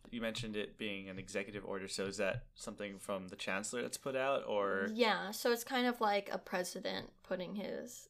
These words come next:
Speaker 2: veto on something. So
Speaker 1: Okay.
Speaker 2: he put out an executive order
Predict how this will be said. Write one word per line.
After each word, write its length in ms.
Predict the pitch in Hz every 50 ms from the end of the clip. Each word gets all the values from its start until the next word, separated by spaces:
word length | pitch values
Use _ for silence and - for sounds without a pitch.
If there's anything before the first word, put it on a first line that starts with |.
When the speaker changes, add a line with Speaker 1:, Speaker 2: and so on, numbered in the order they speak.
| _ - -
Speaker 2:
veto 380 | 196 170 185 - - 165 -
on 220 | - - - 185 196
something. 680 | - - 190 196 196 - - 208 208 208 214 214 220
So 200 | 220 - 220 208
Speaker 1:
Okay. 100 | 202 208
Speaker 2:
he 320 | - - 196 190 190 185 185
put 200 | - - 226 214
out 160 | 202 185 -
an 120 | 202 196
executive 460 | 196 196 - 185 190 - - 208 196 -
order 640 | - 190 196 190 190 190 180 180 180 180 180 190 -